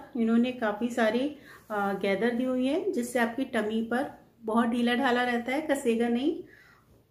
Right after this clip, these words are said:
ये देखिए, ये आपको फ़ोर एक्सएल तक आराम से आ जाएगी।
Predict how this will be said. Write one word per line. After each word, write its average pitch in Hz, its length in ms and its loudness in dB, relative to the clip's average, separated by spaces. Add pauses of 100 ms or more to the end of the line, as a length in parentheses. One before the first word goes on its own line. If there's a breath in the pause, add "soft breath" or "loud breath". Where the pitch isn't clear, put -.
(120)
ये 202 120 -4
देखिए, - 360 -10
ये 277 160 0
आपको 302 420 0
फ़ोर 254 300 2
एक्सएल 262 400 0
तक 269 180 -2
आराम 202 260 0
से 240 180 -4
आ 233 80 2
जाएगी। 233 580 0